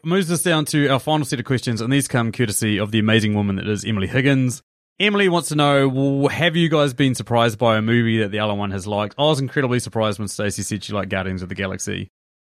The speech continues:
I was shocked, 'cause that is probably the most least accessible Marvel film out of all of them.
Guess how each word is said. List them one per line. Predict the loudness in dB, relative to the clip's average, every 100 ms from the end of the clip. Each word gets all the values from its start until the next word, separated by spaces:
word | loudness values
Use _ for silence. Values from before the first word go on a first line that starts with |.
| _ 0
I | 2
was | 2 -2 -8
shocked, | -8 -2 -2 -4 -16 -20 -4
'cause | -2 2
that | 2 2
is | 0
probably | -4 -2 0 0
the | 0
most | 0 0
least | 0 0 0 -2 -8
accessible | -6 -4 -4 -4 -2 -2 -4 -8 _ _ -8
Marvel | -2 0 0 0
film | 2 2 4
out | 2
of | 2
all | 2 2
of | 2
them. | 0 -2